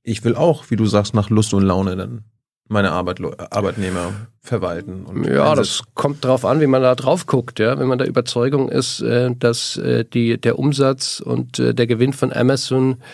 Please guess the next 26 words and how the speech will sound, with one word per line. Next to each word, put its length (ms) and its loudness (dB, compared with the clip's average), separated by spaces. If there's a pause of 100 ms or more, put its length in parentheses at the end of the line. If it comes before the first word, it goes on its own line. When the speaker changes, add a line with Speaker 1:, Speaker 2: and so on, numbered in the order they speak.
(580)
Speaker 2:
maßgeblich 520 2
von 100 0
den 120 2
Beschäftigten 580 0
abhängt, 560 0
äh, 240 2
würde 120 4
ich 100 -2
da 100 2
anders 240 0
drauf 280 -8
gucken, 360 -10
ja. 160 0
Und 280 -4
der 120 2
Überzeugung 480 0
bin 100 2
ich 160 0
nun 140 -2
mal 260 -8
so. 220 -6
Also 340 -4
insofern 420 0
ist, 260 -4
ähm, 420 0 (520)
dieser, 560 2